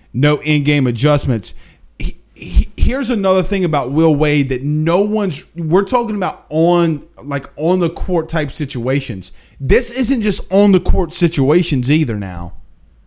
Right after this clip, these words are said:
Like, when do we, st-, again, again, when do we start questioning Will Wade in reference to things that he's doing? Are you gonna take the investigation with that too? Are you gonna take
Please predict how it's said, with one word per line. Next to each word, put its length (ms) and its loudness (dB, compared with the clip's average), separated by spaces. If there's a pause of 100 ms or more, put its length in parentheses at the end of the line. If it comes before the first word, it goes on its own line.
(960)
Like, 180 -2
when 340 -2
do 120 -4
we, 140 -2
st-, 260 -8
again, 480 0
again, 440 -6
when 200 0
do 60 -2
we 120 0
start 340 -2
questioning 560 -2
Will 220 0
Wade 500 -4 (220)
in 160 -2
reference 400 -2
to 80 -4
things 320 -6
that 100 -2
he's 140 -4
doing? 320 0 (800)
Are 140 -2
you 260 -2
gonna 180 2
take 280 2
the 140 2
investigation 840 -2
with 160 -4
that 240 -2
too? 400 2 (920)
Are 120 2
you 280 -4
gonna 260 -4
take 580 -2